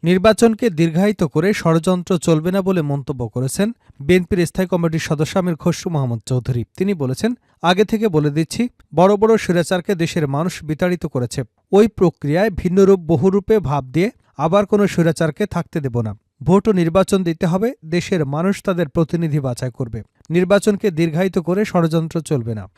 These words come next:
সোমবার বিকেলে সন্ত্রাস, চাঁদাবাজ এবং নৈরাজ্যের প্রতিবাদে চট্টগ্রাম সদরঘাট থানা বিএনপির উদ্যোগে আয়োজিত শ্রমিক সমাবেশে প্রধান অতিথির বক্তব্যে তিনি এসব কথা বলেন। আমির খসরু মাহমুদ চৌধুরী বলেন, "এখানে মাঝখানে এসে কেউ খেলাধুলো করবেন, ভোট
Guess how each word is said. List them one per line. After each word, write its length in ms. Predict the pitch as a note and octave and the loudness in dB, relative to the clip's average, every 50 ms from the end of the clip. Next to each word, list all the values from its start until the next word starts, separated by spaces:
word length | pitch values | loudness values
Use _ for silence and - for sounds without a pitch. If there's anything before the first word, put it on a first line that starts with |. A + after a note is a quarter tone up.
| _ _ | _ _
সোমবার 380 | - - G#3+ G#3 A#3 A#3+ A3 | 2 2 4 4 4 2 2
বিকেলে 320 | D#3+ D#3 C#3+ - F#3+ G#3 G#3+ | 0 -2 -4 -2 0 0 0
সন্ত্রাস, 480 | - - E3+ D#3+ D#3 F#3+ G3 F#3 - - | 0 0 -2 -2 0 -2 -2 -2 -2 -2
চাঁদাবাজ 440 | - D3+ C#3 C#3 C#3+ D#3+ F#3+ F#3+ - | -2 -2 -2 -2 -2 -2 -2 -2 -2
এবং 200 | G3 F3+ F3+ E3 | -2 -2 0 0
নৈরাজ্যের 440 | D#3 E3 E3+ F#3 F#3 - A3+ A3 F#3 | 0 2 2 0 0 0 -2 -2 -2
প্রতিবাদে 500 | - - D3+ A#2 B2 A2 A#2 C3+ F3+ A#3 - _ _ _ _ | -2 -4 -4 -2 -4 -6 -4 -6 -6 -8 -8 _ _ _ _
চট্টগ্রাম 520 | - G3+ F#3 - G#3+ G#3 G3+ G#3+ A3 G#3+ G3+ | 2 2 2 2 0 0 0 0 0 0 -2
সদরঘাট 560 | - - F3 D#3+ E3+ F3+ E3+ - F#3+ G3 - - | -2 -2 -2 0 0 -2 0 0 -2 -2 -2 -6
থানা 220 | - E3+ F3 E3 | -8 -6 -4 -4
বিএনপির 400 | C#3 C#3 D#3+ E3+ D#3+ - F#3+ E3+ | -2 -2 -2 -2 -2 -2 -2 0
উদ্যোগে 320 | D3 B2+ A#2+ C#3+ C3+ D3 | 0 0 -2 -2 -2 -2
আয়োজিত 320 | C3 B2+ A#2 C3+ C#3 - G3+ A#3+ - _ _ _ _ | -2 -2 -4 -6 -4 -2 -4 -4 -4 _ _ _ _
শ্রমিক 360 | - - F#3 F3+ G3 G3+ - | -2 0 2 2 2 0 -2
সমাবেশে 480 | - - F3 E3+ D#3 C#3 D3+ - G#3 G#3 | -4 -2 -2 0 0 0 0 0 -2 -2
প্রধান 340 | - - E3+ - - F3+ | -2 -2 -2 0 0 0
অতিথির 360 | F3 E3 - F3+ - - E3+ D3 | 0 0 -2 -4 -4 -4 -4 -2
বক্তব্যে 500 | B2+ C3+ C3 - _ _ E3+ E3 G#3 G3+ | -2 -2 -4 -4 _ _ -2 0 0 0
তিনি 200 | - G#3+ F#3 E3 | 0 0 -2 -2
এসব 200 | C#3+ - - C#3 - | -2 -4 -6 -8 -8
কথা 220 | C3 A#2+ - - A#2 | -8 -8 -6 -6 -2
বলেন। 400 | B2 C3 C3 C3 A#2+ G#2+ F#2+ G#2 _ _ _ - | -2 0 0 0 -2 -6 -10 -14 _ _ _ -4
আমির 240 | D3+ E3 F3+ E3+ | -2 -2 -2 -2
খসরু 320 | - - - G3 - - G#3 | -2 -2 -4 -2 0 0 0
মাহমুদ 300 | G3 G3 F#3+ F#3 F3+ - | 2 0 2 0 0 0
চৌধুরী 360 | - F#3 F#3+ F#3+ E3+ A#3 A#3 | 0 0 0 0 0 -2 -2
বলেন, 280 | E3+ C3 C#3+ F3+ A3 C4+ - _ _ _ - | 0 0 0 0 0 -2 -6 _ _ _ 0
"এখানে 320 | G3 F#3+ - A3 A3+ A3+ | 0 2 4 4 4 4
মাঝখানে 540 | F#3+ E3+ E3+ F3 F3+ - - - B3 A3 G#3 | 2 2 2 2 0 0 -2 -2 -2 -2 0
এসে 280 | D#3+ E3+ - - G3+ F#3 | -2 -4 -4 -4 -6 -4
কেউ 200 | - - G3 E3+ | -2 -2 -2 -2
খেলাধুলো 500 | - - D#3+ D#3+ F3 F3 F#3+ G#3 G3 D#3 | -2 -4 -2 -2 -2 0 0 0 0 0
করবেন, 380 | - D3 C3 C3+ F3 G#3 A#3+ - _ _ - C3+ | 0 -2 -2 0 -2 -2 -2 -6 _ _ -10 -2
ভোট 240 | A2+ E3+ G3+ G3 | 2 2 2 2